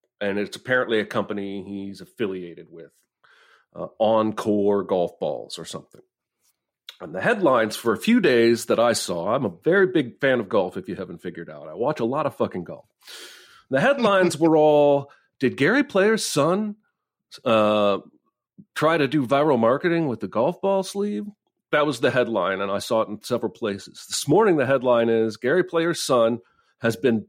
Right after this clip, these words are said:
banished from Augusta National for life." Um,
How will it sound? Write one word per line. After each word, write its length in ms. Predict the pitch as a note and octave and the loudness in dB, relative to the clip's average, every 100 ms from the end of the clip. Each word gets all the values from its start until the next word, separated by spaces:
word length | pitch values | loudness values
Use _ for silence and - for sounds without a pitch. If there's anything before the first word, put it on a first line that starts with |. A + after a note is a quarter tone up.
| _ - | _ -2
banished 560 | B2 D#3 C#3 A2 - | 2 2 2 0 -4
from 340 | - A2+ G#2+ G#2 | -6 -2 -2 -2
Augusta 420 | A#2 C#3 D3 - | -2 0 0 0
National 580 | C3 G#2 G2+ G#2 G2 G2+ _ | 0 0 -2 -4 -6 -8 _
for 160 | A2 | -8
life." 640 | G#2 G#2 G2+ F2 F2+ - - _ _ _ _ _ _ _ G#2 | -6 -4 -4 -4 -8 -14 -16 _ _ _ _ _ _ _ 0
Um, 560 | G2+ G2+ G2+ G2 G2+ | 2 4 2 0 -4